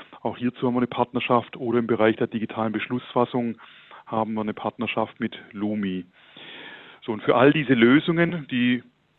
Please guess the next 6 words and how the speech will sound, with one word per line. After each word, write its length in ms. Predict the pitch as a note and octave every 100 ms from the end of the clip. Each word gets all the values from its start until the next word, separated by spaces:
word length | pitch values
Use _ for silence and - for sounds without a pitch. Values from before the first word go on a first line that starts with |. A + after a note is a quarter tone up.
| -
vorrangig 340 | C3 B2+ B2+ A#2+
aus 120 | A2
dem 80 | A#2
nordamerikanischen 800 | B2 C#3 B2+ B2 - A#2 A2 G#2+
Raum 460 | G2+ A2 C#3+ D#3
kommen, 460 | - D3 D3 D#3 D#3+